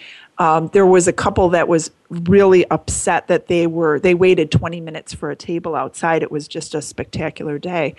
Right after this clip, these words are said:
and they waited twenty minutes, and they literally gave the manager of the restaurant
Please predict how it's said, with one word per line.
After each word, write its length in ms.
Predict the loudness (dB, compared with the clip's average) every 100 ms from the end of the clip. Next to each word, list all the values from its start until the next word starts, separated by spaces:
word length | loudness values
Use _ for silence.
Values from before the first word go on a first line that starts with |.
| -18 -16
and 140 | -6 -2
they 100 | 0
waited 340 | 4 4 2
twenty 300 | -2 -6 -4
minutes, 460 | -4 -4 -4 -6 -12 -14 -20 -16 -2
and 200 | 0 4
they 140 | 4
literally 920 | 4 4 4 4 4 4 4 4 4 0 2
gave 360 | 6 6 4
the 100 | 0
manager 840 | -2 0 0 0 0 0 2 2 2
of 520 | 2 4 4 2 -2 -14 -20 -20 -16
the 540 | 0 4 4 4 2 2
restaurant 880 | 2 2 0 -2 0 0 0 -4